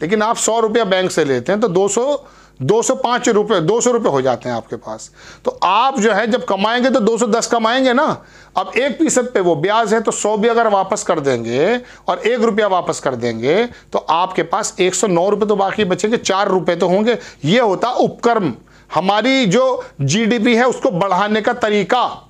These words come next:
कि एक सौ पाँच आ रहे थे सौ रुपये से, उधार ले लिया विश्व बैंक से एक लाख रुपया और पाँच रुपये और कमाया,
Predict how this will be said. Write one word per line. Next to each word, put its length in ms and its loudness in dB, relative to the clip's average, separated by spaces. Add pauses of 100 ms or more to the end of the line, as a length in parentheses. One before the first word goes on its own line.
(460)
कि 140 -4
एक 200 0
सौ 100 0
पाँच 340 0
आ 80 2
रहे 120 2
थे 120 -2
सौ 200 0
रुपये 220 2
से, 120 0 (320)
उधार 360 0
ले 160 2
लिया 160 2
विश्व 280 2
बैंक 300 0
से 140 2 (300)
एक 200 2
लाख 240 2
रुपया 280 2
और 240 2 (240)
पाँच 240 0
रुपये 220 2
और 140 2
कमाया, 300 0